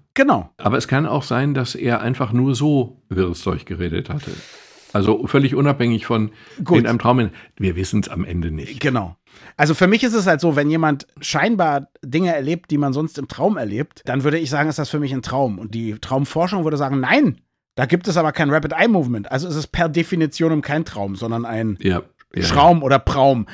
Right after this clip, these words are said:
Speaker 1: Das finde ich ein bisschen schwierig, aber wie gesagt, jetzt geht's ja erstmal drum, um das klassische Schlafwandeln. Du hast gesagt, manche Leute setzen sich tatsächlich ins Auto. War das ein Gag? War das übertrieben?
Speaker 2: Nein, das war kein
Speaker 1: Oder?
Speaker 2: Gag. Das sind ganz, ganz, ganz, ganz, ganz seltene Fälle, aber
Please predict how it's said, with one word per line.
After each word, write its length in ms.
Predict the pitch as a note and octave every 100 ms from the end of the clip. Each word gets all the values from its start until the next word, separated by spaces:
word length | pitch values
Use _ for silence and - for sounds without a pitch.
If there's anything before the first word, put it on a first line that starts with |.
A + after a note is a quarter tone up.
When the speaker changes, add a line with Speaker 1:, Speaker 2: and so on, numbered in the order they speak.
| -
Speaker 1:
Das 160 | - C#3+
finde 240 | A3 G#3
ich 140 | G#3+ G#3+
ein 80 |
bisschen 480 | G3+ G#3 A3 F#3 D#3+ - _
schwierig, 500 | - F3 G#3 C4 A3
aber 200 | F3+ F#3 E3
wie 60 |
gesagt, 400 | F3 D3 A#2+ - -
jetzt 260 | E3 G#3
geht's 200 | - B3+
ja 60 | B3
erstmal 280 | G#3+ G#3 G#3
drum, 220 | F#3 G#3
um 120 | G3+
das 160 | E3+ -
klassische 400 | F3 F#3 A3 G#3
Schlafwandeln. 540 | F#3 E3+ - B2 G#2 - - - _
Du 180 | G3+ B3+
hast 140 | A#3+
gesagt, 300 | G#3 G#3 - -
manche 280 | F3+ G#3+
Leute 220 | G3 F#3+ D#3+
setzen 280 | E3 F3
sich 100 | E3 -
tatsächlich 380 | C#3 D#3 D3
ins 160 | C#3 B2+
Auto. 340 | A2 C#3 A#3+
War 140 | D3 C#3+
das 160 | C#3+
ein 160 | C3+ A2 -
Gag? 400 | C#3 G3+ - -
War 160 | C3+ C3
das 100 | C#3
übertrieben? 420 | D#3 B2 - -
Speaker 2:
Nein, 180 | A2 B2+
das 120 | D3 C#3
war 80 |
kein 120 | C#3+ G#3
Speaker 1:
Oder? 120 | G2
Speaker 2:
Gag. 180 | F#2 - G2+
Das 140 | B2+
sind 160 | D3 B2+
ganz, 220 | B2+ C#3+
ganz, 180 | C3 A2+
ganz, 220 | A2 -
ganz, 200 | F#2+ F#2
ganz 200 | G2+ E2
seltene 300 | F#2+ G2+ F#2
Fälle, 360 | - A#2+ D#3+ F3+
aber 280 | A#2 B2+